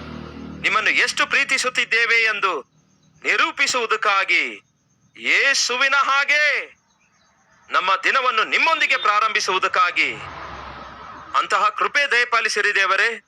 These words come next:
ಅಂತಹ ಮನಸ್ಸನ್ನು ದಯಪಾಲಿಸಿರಿ. ಪ್ರತಿಯೊಂದು ದಿನವನ್ನು ನಿಮ್ಮೊಂದಿಗೆ ಪ್ರಾರಂಭಿಸಬೇಕು, ಪ್ರತಿಯೊಂದು ದಿನವನ್ನು ನಿಮ್ಮೊಂದಿಗೆ ಮುಗಿಸಬೇಕು.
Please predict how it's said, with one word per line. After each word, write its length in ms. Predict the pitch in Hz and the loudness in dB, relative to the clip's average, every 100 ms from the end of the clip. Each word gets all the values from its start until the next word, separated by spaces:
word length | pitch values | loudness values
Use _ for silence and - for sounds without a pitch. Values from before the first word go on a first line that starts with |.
| _ _ _ _ _ _ _ - | _ _ _ _ _ _ _ -2
ಅಂತಹ 380 | 185 226 190 185 | 0 2 0 2
ಮನಸ್ಸನ್ನು 560 | 139 269 269 247 233 | 2 0 0 0 2
ದಯಪಾಲಿಸಿರಿ. 840 | 190 208 208 196 190 180 180 175 135 101 _ _ _ _ _ _ _ | 2 2 2 2 0 0 2 2 0 -10 _ _ _ _ _ _ _
ಪ್ರತಿಯೊಂದು 520 | - 175 262 262 240 220 - | -2 0 2 2 2 -2 0
ದಿನವನ್ನು 600 | 202 277 269 262 254 196 120 _ _ _ _ _ _ | 2 2 2 0 0 -2 -4 _ _ _ _ _ _
ನಿಮ್ಮೊಂದಿಗೆ 460 | - 247 294 254 226 | -2 0 0 0 0
ಪ್ರಾರಂಭಿಸಬೇಕು, 920 | 220 202 202 196 196 180 180 160 147 110 - _ _ _ _ | 2 2 2 0 -2 0 0 0 -2 -2 -8 _ _ _ _
ಪ್ರತಿಯೊಂದು 600 | - - 262 254 220 202 | -2 2 2 2 0 0
ದಿನವನ್ನು 560 | 202 269 277 277 262 208 131 _ _ _ _ _ _ | 2 2 0 0 0 -2 -6 _ _ _ _ _ _
ನಿಮ್ಮೊಂದಿಗೆ 520 | - 240 311 294 262 240 | -2 0 0 0 0 0
ಮುಗಿಸಬೇಕು. 760 | 185 220 220 202 196 175 165 | 0 0 0 2 0 0 -2